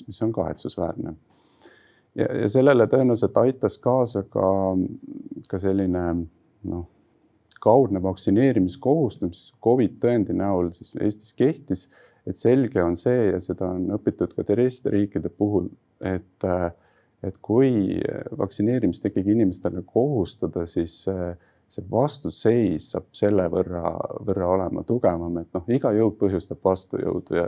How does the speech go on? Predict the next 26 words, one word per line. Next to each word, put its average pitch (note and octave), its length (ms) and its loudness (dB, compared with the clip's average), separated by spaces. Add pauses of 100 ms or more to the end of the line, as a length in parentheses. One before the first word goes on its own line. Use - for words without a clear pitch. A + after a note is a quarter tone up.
ja G2+ 180 -4
noh, F#2+ 80 -6
seda, - 380 -6
sellega G#2 320 -2
peab F#2+ 240 0
lihtsalt - 260 -4
arvestama. D#2+ 540 -4 (1300)
Äh, C3+ 400 4 (640)
ma C3 180 6
arvan, E3+ 320 10
et C#3 140 2
see - 160 4
on B2+ 100 8
miski, D#3 540 6 (260)
mida B2 540 4
ei G#2+ 340 2
ole D#3+ 300 6
võimalik G#2+ 720 4 (160)
lihtsalt C3+ 320 2
ära A#2 140 6
lahendada. G2+ 640 0 (400)
Äh, G2 260 -2 (140)
see - 260 0
on A2+ 300 2 (240)
miski, C3 340 0
mis G2+ 220 2